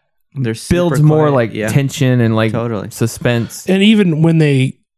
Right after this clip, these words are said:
Speaker 3: uh, the second time they went out of their tent, and there's even more of those little symbols
Speaker 1: Yeah.
Speaker 3: where it was just like, "Who could do this quietly?" is what the girl had said.
Speaker 1: Yeah.
Speaker 3: Same thing. We're like, "Oh my God."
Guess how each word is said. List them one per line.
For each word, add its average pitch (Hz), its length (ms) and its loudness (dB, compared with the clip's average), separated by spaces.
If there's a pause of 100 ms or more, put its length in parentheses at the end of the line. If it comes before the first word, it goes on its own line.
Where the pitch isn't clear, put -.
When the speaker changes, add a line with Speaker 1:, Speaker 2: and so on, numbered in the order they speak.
(680)
Speaker 3:
uh, 131 160 0
the 120 120 0
second 180 420 -2
time 135 240 0
they 117 100 2
went 127 160 2
out 123 80 0
of 117 60 -2
their 110 100 2
tent, 123 340 -2
and 120 140 -2
there's 113 260 2
even 120 200 0
more 120 240 2
of 113 80 -2
those 107 200 -2
little 107 420 0 (880)
symbols 120 680 0 (180)
Speaker 1:
Yeah. 107 120 -2
Speaker 3:
where 131 140 2
it 135 80 2
was 135 160 4
just - 180 -6
like, 120 240 -4 (180)
"Who 185 120 2
could 160 180 0
do 165 140 4
this 147 180 2
quietly?" 131 540 -2
is 107 160 -2
what 117 160 2
the 113 80 0
girl 104 300 -4
had 101 140 -12
said. 104 280 -6
Speaker 1:
Yeah. 104 260 -6
Speaker 3:
Same 180 200 0
thing. 180 120 2
We're 131 140 2
like, 110 220 -2 (300)
"Oh 165 140 0
my 131 180 2
God." 123 440 0